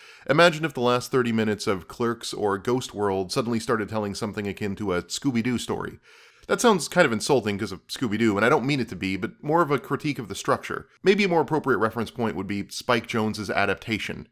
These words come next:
The point is, what had been more episodic and aimless character studies set in grounded reality suddenly becomes about beating a supernatural big bad, and the stakes go from the internal to the external. And that abrupt shift is jarring. But it's also kind of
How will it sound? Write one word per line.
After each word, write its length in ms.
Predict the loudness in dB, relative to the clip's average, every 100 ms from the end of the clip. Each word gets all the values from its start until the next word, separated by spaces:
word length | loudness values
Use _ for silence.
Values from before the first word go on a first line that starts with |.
| 0
The 100 | 2
point 280 | 4 4
is, 280 | 6 4 2
what 180 | 0 2
had 200 | 2 2
been 120 | 2
more 180 | 2 2
episodic 580 | 2 -2 0 2 2 0
and 100 | -2
aimless 340 | 0 0 -2 -2
character 380 | 0 0 -2
studies 420 | -4 -2 0 -2 -2
set 200 | -2 -2
in 100 | -4
grounded 420 | 0 0 0 0
reality 600 | 2 2 2 0 -2 -4 -10 -20
suddenly 320 | 0 2 4 0
becomes 420 | 0 0 0 0
about 300 | 2 2 2
beating 260 | -2 0
a 60 | 0
supernatural 720 | 0 -4 0 0 0 2 0
big 280 | 2 0 2
bad, 300 | 2 2 0
and 140 | -2
the 40 | -4
stakes 340 | 0 -2 -2
go 180 | -2 -2
from 160 | 0 -2
the 160 | 0
internal 420 | -2 -2 -4 -4
to 100 | -4
the 140 | -4 -2
external. 540 | -2 -4 -6 -6 -6 _
And 100 | 2 4
that 160 | 2
abrupt 340 | 0 4 4 4
shift 300 | 0 0 -2
is 120 | -8
jarring. 520 | 2 2 4 0 -4 -14 _ _ _ -2
But 100 | 0
it's 140 | 4 6
also 300 | 6 6 2
kind 360 | 0 0 2
of 180 | 2 -2